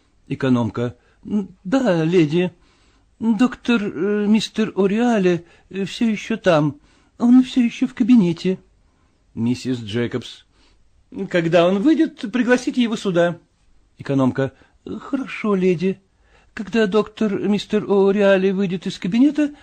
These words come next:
я приглашу его сюда, леди. Как только мистер О'Реалли выйдет от мистера Джекобса, я сейчас же скажу ему, что миссис Джекобс просила его пожаловать сюда». Тяжело и демонстративно вздыхает.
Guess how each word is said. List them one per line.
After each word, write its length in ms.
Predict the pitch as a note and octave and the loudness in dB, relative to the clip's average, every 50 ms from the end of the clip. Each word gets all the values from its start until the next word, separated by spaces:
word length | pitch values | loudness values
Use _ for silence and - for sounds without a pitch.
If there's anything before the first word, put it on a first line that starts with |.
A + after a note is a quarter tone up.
| - - _ _ | -20 -20 _ _
я 240 | - A3 B3+ C4 C4 | -2 0 2 2 2
приглашу 460 | C4 - A#3+ G#3+ C4 C4 - - C#4 | 0 -2 0 0 0 0 0 2 2
его 180 | C4+ B3 A#3+ B3 | 2 2 0 -2
сюда, 400 | - - G#3+ F3 F#3 F#3 F#3 F#3+ | -6 -6 -4 0 0 0 0 0
леди. 480 | F#3 F#3 F#3+ F#3+ D#3+ D#3+ G3 G3 F#3 - _ _ _ _ _ _ _ _ _ _ _ _ - - A#3 | 0 -2 -2 -4 -4 -6 -8 -8 -8 -12 _ _ _ _ _ _ _ _ _ _ _ _ -12 -10 -8
Как 160 | - C#4 C4 - | -6 -8 -4 0
только 560 | - B3+ B3+ A#3+ B3 - B3 B3 A#3+ A#3+ A#3 | 2 2 2 2 2 0 0 0 0 2 2
мистер 400 | A3+ A#3 - - - A#3+ A3 G3 | 2 0 0 -2 -6 -6 -6 -4
О'Реалли 580 | - A3 G#3 G#3+ G#3 G3+ G#3 G3+ G3+ G3+ G#3 | -4 -4 -4 -2 0 0 0 0 0 -2 -2
выйдет 480 | G3 F3 G#3 G#3 E3+ G3 G3 - _ - F#3+ | -2 -2 -2 -2 -2 -4 -6 -6 _ -8 -8
от 120 | G3 - | -6 -4
мистера 360 | E3+ F3 E3 - - F3 E3 | -4 -6 -6 -6 -6 -6 -6
Джекобса, 640 | F3+ D3 - F#3+ G3 G3 A#3 E3+ - - C4+ C4 B3+ - - - - - - | -6 -4 -4 -4 -4 -4 -6 -8 -4 -2 -2 -4 -4 -8 -20 -20 -16 -8 -4
я 160 | A3+ A#3 A3 | -2 -2 -2
сейчас 460 | G#3 - G#3 - - F3+ F#3 G3 G3+ | -2 -4 -8 -6 -4 -2 0 0 -2
же 160 | F#3+ G#3 A#3 | -2 -4 -4
скажу 380 | A3 - - A#3 A3 F3+ G#3 B3+ | -6 -4 -4 -4 -2 0 2 4
ему, 260 | C4 C4 B3 B3 B3 | 6 6 6 6 4
что 280 | B3 - - B3+ B3 B3 | 0 -2 -2 -2 0 2
миссис 480 | A3+ A#3+ A#3+ A#3+ - - A3+ G3+ - F#3 | 2 2 2 0 -2 -8 -8 -6 -6 -8
Джекобс 560 | F3+ D#3+ E3 G#3 A#3 - C4 - - - - - - - _ _ | -6 -2 -2 -2 -2 -2 -6 -8 -8 -10 -20 -20 -20 -20 _ _
просила 440 | - G#3 A3+ - - - B3+ C4 B3+ | -6 -4 -4 -4 -2 0 2 4 4
его 220 | B3 A#3 G#3 A#3 | 4 2 0 -2
пожаловать 580 | A#3+ - G#3 F3+ F3 G3 G#3 G#3 G#3 G3+ G#3+ - | -2 -2 -4 -2 0 0 0 0 -2 -2 -6 -6
сюда». 500 | - - F3+ D#3+ E3 E3+ F3 F3 E3 - _ _ _ _ _ _ _ _ _ _ _ _ _ _ _ _ _ - | -6 -6 -4 0 2 2 2 0 -2 -6 _ _ _ _ _ _ _ _ _ _ _ _ _ _ _ _ _ -2
Тяжело 540 | B2+ A#2+ G2+ A2 A2+ B2+ E3 F#3+ G3+ G#3 | -2 -2 -2 -2 -2 -2 -2 0 0 -2
и 120 | G#3 G3 F#3+ | -2 -2 -4
демонстративно 920 | E3 D#3+ E3+ E3 D#3 D#3 - - - C#3+ C#3+ D3 A2+ A#2+ B2 A#2 A2+ A2 | -4 -4 -4 -4 -4 -4 -6 -6 -6 -6 -6 -4 -4 -4 -4 -4 -4 -6
вздыхает. 800 | G#2+ G2+ G2 G#2 G2 - - F#2 F#2+ G2 F#2+ F#2+ F2+ - _ - | -8 -10 -8 -8 -8 -8 -8 -8 -8 -6 -8 -8 -10 -12 _ -20